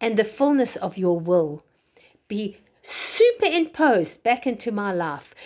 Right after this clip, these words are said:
that where I can only see ruins, you can see far more than that." And friend, it happens in three areas. It happens in time, which means time is made up of yesterday, of past, present, and future. A definition for time is this:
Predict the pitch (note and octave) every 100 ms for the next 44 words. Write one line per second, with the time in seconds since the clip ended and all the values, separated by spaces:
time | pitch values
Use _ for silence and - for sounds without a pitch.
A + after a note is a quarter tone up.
0 | - A3+ A#3+ B3+ B3 D#4 - E4+ A#3+ B3
1 | C4+ C4+ - B3+ G3+ G3 D#3+ D3+ - -
2 | - _ - - F3 B3 C4+ B3+ G#3 -
3 | F#3+ D#3 - _ - - G3+ G3+ F3 F3
4 | E3+ D#3 D3 C#3+ - - - - C4 B3+
5 | - E4 F4+ A#3+ G#3 B3+ D#4+ D#4 C#4+ A#3
6 | G3+ - D4+ D4 - C#4+ C4+ F#3 C#3+ -
7 | G3 A3 A3+ G#3 F#3+ F3+ - A3 A#3 E4+
8 | - _ _ _ _ _ _ _ - A#3+
9 | G#3 A3+ A3 G#3 - A3 C4+ E4 F#3+ G3
10 | G3 A3 A3 F#3 F3+ F#3 A#3 - C4 A#3+
11 | C4 E4+ G3 - - B3+ E4+ - - A3+
12 | A3 G#3 F3+ - - C4 - F4+ A4+ -
13 | - - F#3 G#3 B3 B3 G#3+ C4+ D#4 D4
14 | - A3+ - A#3+ C4+ A#3 F#3 D#3 C4 -
15 | -